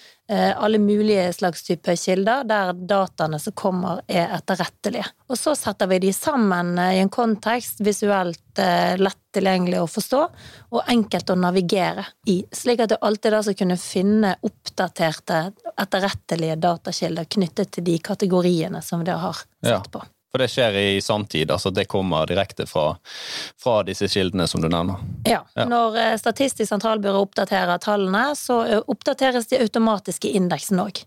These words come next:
Speaker 2: Mm. Og hva kategorier er det vi kan, eh, dykke enda dypere i, eh, på,
Speaker 1: Ja, det
Speaker 2: eh, indeksen da?
Speaker 1: det er flere kategorier. Vi har, eh, næringsliv, eh, vi har, eh, livskvalitet,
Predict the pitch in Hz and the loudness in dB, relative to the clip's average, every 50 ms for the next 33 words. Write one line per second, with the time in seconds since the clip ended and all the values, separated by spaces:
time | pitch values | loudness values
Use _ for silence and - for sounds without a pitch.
0 | _ - 202 196 113 90 - - - - _ _ _ _ _ - 139 - 170 156 | _ 0 0 2 0 0 -4 -8 -16 -20 _ _ _ _ _ -10 -4 0 2 2
1 | 151 147 135 - 147 - 131 127 135 139 143 131 110 101 95 101 107 110 104 92 | 2 2 0 -4 -4 -2 0 0 2 2 2 4 4 4 4 4 4 4 2 2
2 | 98 98 95 98 95 - 101 98 101 98 98 95 95 95 95 92 90 95 - - | 2 2 0 0 0 0 0 0 0 0 2 2 2 2 2 0 -2 -4 -8 -14
3 | - - _ - - - 117 107 104 104 - - _ - 120 101 95 98 98 107 | -20 -20 _ -12 -6 -4 -2 -2 -2 -4 -4 -6 _ 0 0 2 2 2 0 0
4 | 104 101 107 98 - - 113 104 90 85 87 82 82 87 85 87 - 50 50 98 | 0 0 -2 -2 -2 -2 -2 0 0 0 -2 -2 -2 -2 -2 0 0 0 -2 -4
5 | 98 - _ - 120 107 101 90 85 85 87 87 90 95 95 98 92 - - 80 | -4 -8 _ -4 0 0 2 2 2 0 0 0 0 0 0 0 -2 -2 -4 -10
6 | 101 - _ - 233 240 277 - - 302 277 247 208 202 - 190 - 202 180 185 | -10 -10 _ -2 0 0 0 0 0 0 0 0 0 -2 -4 -2 -2 -2 0 0
7 | 185 185 185 190 196 208 233 226 202 220 202 196 190 180 185 185 175 175 185 185 | 2 2 2 2 2 2 0 0 0 2 2 2 0 0 0 -2 0 0 0 0
8 | 185 196 214 214 202 - 208 196 220 254 262 262 - - - - - 285 294 208 | 2 2 0 0 0 0 2 2 2 2 0 -4 -10 -20 -20 -20 -10 -4 0 0
9 | 196 196 190 185 185 180 190 185 185 175 - - - 190 180 180 175 170 175 180 | 2 2 2 2 2 2 2 2 0 0 -2 -2 0 2 2 2 2 0 0 0
10 | 175 175 185 220 208 - - - - - 190 175 170 170 160 - - 185 208 233 | 0 2 2 0 0 -2 -8 -6 -2 -2 0 0 0 -2 0 0 0 0 0 0
11 | - _ - - | -2 _ -14 -20